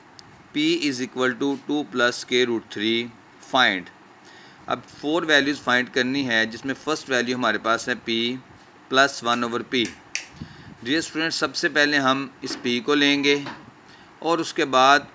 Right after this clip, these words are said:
इसको one over P की कीमत मालूम करेंगे। तो one over P की कीमत मालूम करने के लिए हम इसको one over two plus square root three लिख देंगे और इसको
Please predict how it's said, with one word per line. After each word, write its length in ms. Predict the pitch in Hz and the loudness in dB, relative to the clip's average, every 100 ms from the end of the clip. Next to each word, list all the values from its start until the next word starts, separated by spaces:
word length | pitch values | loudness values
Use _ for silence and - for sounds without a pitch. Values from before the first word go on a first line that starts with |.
| - 147 | -14 -8
इसको 400 | - - 156 123 | -8 -2 -2 0
one 220 | 110 151 165 | 2 2 2
over 180 | 156 | -2
P 220 | 131 131 127 | -2 -2 -2
की 120 | 135 | -4
कीमत 280 | 127 123 127 | -6 -6 -4
मालूम 340 | 131 127 135 | -2 -2 -2
करेंगे। 540 | 147 139 139 135 123 113 - - - - | 0 2 2 0 -2 -4 -18 -18 -18 -10
तो 100 | 120 | -6
one 220 | 120 151 | 2 2
over 220 | 170 165 139 | 2 -2 -2
P 220 | 135 139 | -2 -4
की 140 | 135 | -2
कीमत 260 | 139 135 135 | -4 -4 -2
मालूम 380 | 131 127 139 135 | 0 0 -2 -2
करने 360 | 127 123 131 | -2 0 -4
के 120 | 123 | -2
लिए 220 | 127 131 123 | 0 0 2
हम 260 | 127 139 | 0 -2
इसको 540 | 135 - 127 120 120 123 - - - - | -6 -4 0 2 0 -2 -14 -20 -20 -12
one 300 | 110 151 165 | 2 2 4
over 380 | 131 123 127 131 - - | 0 2 2 0 -6 0
two 220 | 160 160 | 2 2
plus 200 | 135 127 127 | 2 0 0
square 280 | - 127 131 | -2 0 2
root 440 | 127 120 123 170 170 - - - - - | 2 0 0 -4 -6 -20 -20 -20 -20 -14
three 220 | - 160 143 | -2 2 2
लिख 220 | 120 101 | 2 -4
देंगे 360 | 92 87 80 - - - - - - - - - - - - | -8 -10 -14 -18 -20 -20 -20 -20 -20 -20 -20 -20 -20 -20 -4
और 360 | 175 175 143 - 165 | 2 4 4 -2 -2
इसको 640 | 190 - - 151 147 151 | -2 -2 0 2 4 2